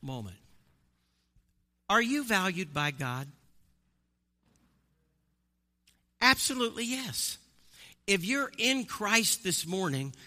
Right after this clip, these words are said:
you are valued by God. In fact, the Bible says that "for God so loved the world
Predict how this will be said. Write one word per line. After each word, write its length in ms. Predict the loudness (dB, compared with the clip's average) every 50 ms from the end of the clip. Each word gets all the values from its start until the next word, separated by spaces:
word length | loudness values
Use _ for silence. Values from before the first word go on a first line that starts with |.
| -20 -18 -12
you 280 | -8 -6 -6 -6 -4
are 180 | 0 0 0 0
valued 720 | 0 -6 -2 0 2 2 2 0 -2 -2 -4 -4 -4 -4
by 160 | 0 0 0 0
God. 320 | 2 4 4 6 6 4
In 120 | 4 0
fact, 240 | 2 2 0 2 2
the 80 | -2 -2
Bible 360 | 4 6 6 6 6 2 0
says 240 | -2 -2 -2 -2 -4
that 200 | -6 -6 -6 -8
"for 120 | -8 -4
God 320 | 2 4 6 6 6 4 2
so 160 | -2 -2 0
loved 220 | 2 0 0 0
the 60 | -2
world 520 | -4 -2 -2 -2 0 -2 -2 -4 -6 -10